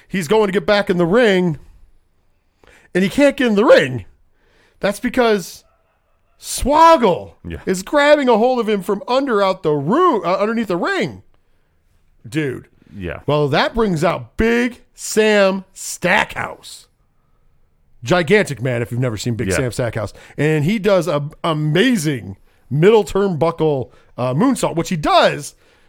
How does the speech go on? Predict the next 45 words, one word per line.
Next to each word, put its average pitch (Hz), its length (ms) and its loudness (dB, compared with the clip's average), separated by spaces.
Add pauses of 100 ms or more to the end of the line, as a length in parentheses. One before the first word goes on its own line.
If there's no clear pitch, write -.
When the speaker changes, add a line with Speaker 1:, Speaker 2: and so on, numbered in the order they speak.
(100)
Speaker 1:
but 185 220 0
Swoggle 208 440 0
gets 151 180 -4
out 127 180 -2
of 110 80 -8
the 110 60 -6
way. 131 300 -6
Speaker 2:
Mm-hmm. 101 400 -4 (320)
Speaker 1:
And 156 140 0
then 170 100 0
Swoggle, 156 560 -2
you 151 100 -2
know, 127 240 -4
gives 127 260 -6
him 143 120 -2
a 131 40 -6
little, 123 240 -6 (560)
you 139 100 -2
know, 104 60 -8
tadpole 160 540 -4
Speaker 2:
Tadpole 90 220 -4
Speaker 1:
splash. 190 500 -2
Speaker 2:
splash. - 40 -20 (1160)
Speaker 1:
And 185 180 2
we 240 100 2
just 233 200 -2
think 226 160 0
the 190 80 -2
Swoggle 214 500 0
is 147 80 -4
now 180 180 0
gonna 160 220 0
turn 180 360 -2
his 151 120 -2
sights 190 240 -2
on 156 100 -2
Joey 175 280 0
Janela, 156 500 2 (420)
but 147 140 0
out 190 300 2
to 147 100 -10
save 190 380 0
the 196 100 0
bad 196 420 0
boy 139 540 0